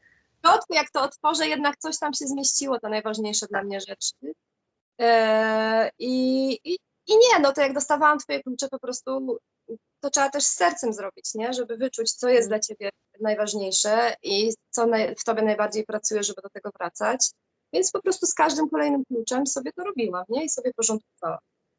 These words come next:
Speaker 2: No właśnie, i krok po kroku, tak jak mówisz. To jest, wiecie co, przepiękne, bo dzięki Brygida, bo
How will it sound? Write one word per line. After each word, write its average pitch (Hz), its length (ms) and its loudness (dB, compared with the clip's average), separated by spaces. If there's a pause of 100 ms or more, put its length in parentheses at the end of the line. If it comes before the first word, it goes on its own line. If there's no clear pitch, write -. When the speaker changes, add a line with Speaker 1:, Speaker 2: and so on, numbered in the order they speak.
Speaker 2:
No 269 220 4
właśnie, 180 320 -2
i 254 100 -4
krok 262 220 0
po 254 120 -2
kroku, 208 360 -2
tak 233 140 0
jak 247 140 2
mówisz. 190 340 -2
To 262 100 6
jest, 277 120 4
wiecie 269 240 -4
co, 269 140 2
przepiękne, 294 640 2
bo 262 400 6
dzięki 269 340 2
Brygida, 247 420 2
bo 247 200 4